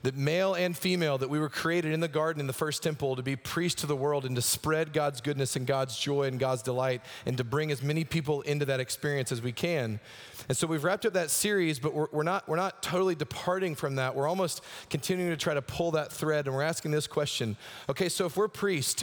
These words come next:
Midtown, you are a priest if you belong to Jesus.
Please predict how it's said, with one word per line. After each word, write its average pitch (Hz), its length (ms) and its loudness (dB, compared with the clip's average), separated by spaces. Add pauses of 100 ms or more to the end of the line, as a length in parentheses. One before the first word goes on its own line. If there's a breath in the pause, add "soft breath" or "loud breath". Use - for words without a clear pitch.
Midtown, 147 540 0 (200 loud breath)
you 180 200 2
are 180 160 4
a 160 80 2
priest 175 420 0
if 131 120 -2
you 151 100 -2
belong 147 300 0
to 131 80 -4
Jesus. 123 580 -2